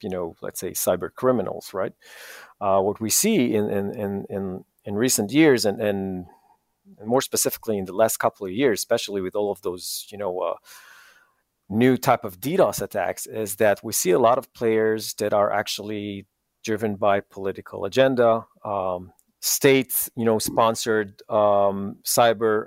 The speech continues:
um, organizations, religious groups. Um, and once all of those players, they come into the picture,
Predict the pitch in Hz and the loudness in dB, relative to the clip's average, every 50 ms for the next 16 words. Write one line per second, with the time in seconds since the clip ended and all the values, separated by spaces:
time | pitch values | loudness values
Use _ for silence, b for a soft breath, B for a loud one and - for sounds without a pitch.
0 | - - 113 101 101 101 101 98 101 98 95 95 _ _ _ _ _ _ _ _ | -6 -6 -4 -2 0 0 0 -2 -2 -6 -8 -10 _ _ _ _ _ _ _ _
1 | _ _ _ _ _ _ _ _ - _ - 117 104 113 110 107 104 104 113 107 | _ _ _ _ _ _ _ _ -18 _ -6 -2 2 2 2 2 2 2 2 2
2 | 107 - - 113 104 101 98 98 - B B B B B B B B B B B | 2 2 0 0 0 0 -2 -4 -8 B B B B B B B B B B B
3 | B B B B 98 107 104 113 147 151 147 160 127 113 110 131 131 127 120 - | B B B B -2 0 4 4 4 4 4 0 -2 0 2 4 4 4 4 2
4 | - - - - - - B B B B B B B B - 101 101 98 101 101 | -2 -6 -6 -6 -8 -12 B B B B B B B B -2 0 2 4 4 4
5 | 101 104 104 104 104 98 101 107 _ _ _ _ _ _ _ _ _ _ _ _ | 2 0 -2 -6 -6 -8 -10 -14 _ _ _ _ _ _ _ _ _ _ _ _
6 | _ _ _ _ _ _ - - 131 127 127 127 135 156 185 233 233 - 196 175 | _ _ _ _ _ _ -2 2 2 4 4 6 6 6 6 4 2 2 2 2
7 | 180 180 156 147 135 - - - - 147 143 151 143 127 107 113 107 - 143 139 | 2 2 0 -2 -4 -4 -4 -4 2 4 6 6 6 4 2 -2 -4 0 0 0
8 | 135 143 139 - - 104 98 98 - 139 143 - - - 170 170 165 | 0 0 -4 -4 -6 -6 -6 -4 -2 -2 -2 -2 -2 -2 0 0 0